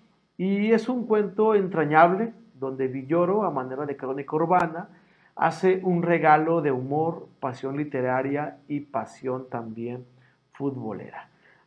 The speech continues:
Algo que me parece muy interesante es esta combinación del fútbol y la literatura. Sin duda,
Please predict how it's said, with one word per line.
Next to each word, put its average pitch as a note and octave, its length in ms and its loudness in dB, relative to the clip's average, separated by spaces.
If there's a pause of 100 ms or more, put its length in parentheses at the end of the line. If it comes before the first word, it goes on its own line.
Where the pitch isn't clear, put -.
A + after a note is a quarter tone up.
Algo F3 320 2
que F#3+ 100 -2
me E3 100 -2
parece C#3+ 460 -4
muy E3 300 -4
interesante D#3 1000 -4
es D#3 160 -12
esta D#3+ 220 -8
combinación C3 680 -10
del D3 120 -6
fútbol D#3 500 -4
y D#3 40 -4
la D3+ 80 -4
literatura. C#3+ 600 -6 (600)
Sin F3 240 0
duda, B3+ 400 0